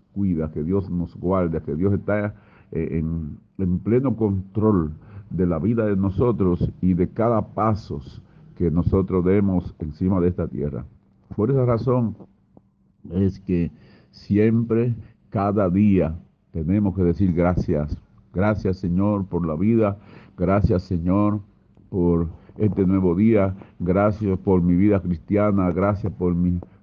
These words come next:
mi esposa, mis hijos, mis nietos, mi vecino, eh, todo a mi alrededor. Gracias por el cuidado. Gracias por el aire que respiramos, por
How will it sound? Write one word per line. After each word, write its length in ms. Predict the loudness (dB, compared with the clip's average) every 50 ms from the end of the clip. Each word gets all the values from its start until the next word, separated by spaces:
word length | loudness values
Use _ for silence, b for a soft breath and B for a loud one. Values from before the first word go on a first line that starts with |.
| _ -6
mi 80 | -6 -6
esposa, 580 | -4 -2 0 2 2 2 2 0 -2 -2 0
mis 340 | 0 0 -2 -4 -4 -2 2
hijos, 320 | 4 4 4 4 2 0
mis 180 | 0 0 -2 0
nietos, 800 | 0 0 0 2 2 0 -2 -2 -2 0 0 0 0 -2 -4 -6
mi 260 | -4 0 0 2 2
vecino, 720 | 2 2 0 -2 -2 0 2 2 4 4 4 2 0 -2 B B B B B B B -4
eh, 160 | -2 -2 -2 -2 0
todo 320 | 0 2 4 4 4 4 4
a 40 | 2
mi 80 | 2
alrededor. 600 | 2 2 2 2 2 4 4 4 4 2 2 2
Gracias 880 | 0 0 2 2 2 0 0 -2 -2 0 0 2 2 2 0 -2 -6 -6 -4
por 160 | 0 2 2
el 120 | 2 0 0
cuidado. 640 | 0 -2 0 2 2 2 4 4 4 2 2 0 B B B B B B -12 B B B -14 -6
Gracias 560 | -2 0 0 2 2 0 0 0 0 0 0
por 180 | 0 0 2
el 160 | 2 2 2 2
aire 540 | 4 4 4 4 4 6 4 4 2 2
que 300 | 0 2 2 2 4 4
respiramos, 840 | 2 0 -2 -4 -8 -16 -8 -4 -2 0 2 2 2 2 2 0 0
por 220 | 0 0 0 0